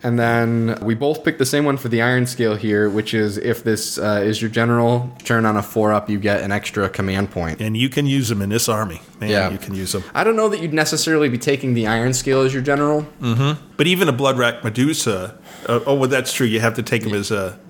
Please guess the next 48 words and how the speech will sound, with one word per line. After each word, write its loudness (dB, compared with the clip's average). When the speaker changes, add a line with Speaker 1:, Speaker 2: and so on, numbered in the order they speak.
Speaker 2:
yeah. -4
Speaker 1:
Yeah. 2
Speaker 2:
But 0
you 2
might 2
take -2
the 2
Shrine. 2
So -2
Speaker 1:
Well, 4
but -2
the 2
Bloodrack 0
Medusa 2
would 0
Speaker 2:
Yeah, -2
Speaker 1:
only 2
have 0
access 0
Speaker 2:
that's 0
Speaker 1:
to -2
Speaker 2:
right. -8
Speaker 1:
And 2
then 2
this 2
is 0
also 2
if 0
you're 2
not 2
taking 0
a 0
subfaction. -2
Speaker 2:
Right. -8
Speaker 1:
And 2
Speaker 2:
Yeah. -8
Speaker 1:
as -4
we'll 0
talk 2
about 2
in 0
a 2
little 2
bit, -2
especially 0
in 4
the 2
Melusai 2